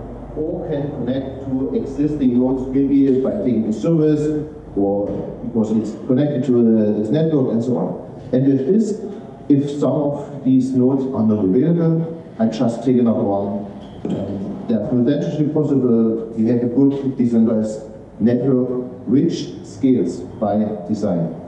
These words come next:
But if we need more, uh, more capacity network, we just can run more delivery services, and by this making the network, yeah, growing with the demands. Yeah, as I said before,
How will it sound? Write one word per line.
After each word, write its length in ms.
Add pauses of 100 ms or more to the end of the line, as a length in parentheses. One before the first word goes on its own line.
(180)
But 120
if 100
we 180
need 360
more, 680 (220)
uh, 720
more 260
capacity 400
network, 680
we 100
just 580
can 360
run 420
more 280
delivery 380
services, 520 (340)
and 180
by 140
this 280 (260)
making 420
the 180
network, 460 (280)
yeah, 520
growing 560
with 320
the 60
demands. 480 (1900)
Yeah, 120
as 180
I 100
said 240
before, 500